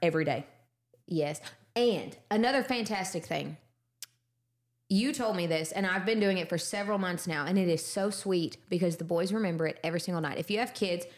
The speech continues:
Speaker 2: even you and Luke could do it together.
Speaker 1: Mm-hmm.
Speaker 2: <laughs> But
Speaker 1: I'm so proud of you.
Speaker 2: But every single night, when the boys go to bed, we do a proud moment. And I find one thing from that day just to tell them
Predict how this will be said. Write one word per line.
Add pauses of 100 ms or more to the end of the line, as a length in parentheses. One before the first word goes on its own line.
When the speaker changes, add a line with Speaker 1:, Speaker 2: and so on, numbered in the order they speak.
Speaker 2:
even
you
and
Luke
could
do
it
together.
Speaker 1:
Mm-hmm.
Speaker 2:
<laughs>
But (640)
Speaker 1:
I'm
so
proud
of
you.
Speaker 2:
But (400)
every
single
night, (1700)
when
the
boys
go
to
bed, (320)
we
do
a
proud
moment. (1000)
And
I
find (360)
one
thing (260)
from
that
day
just
to
tell
them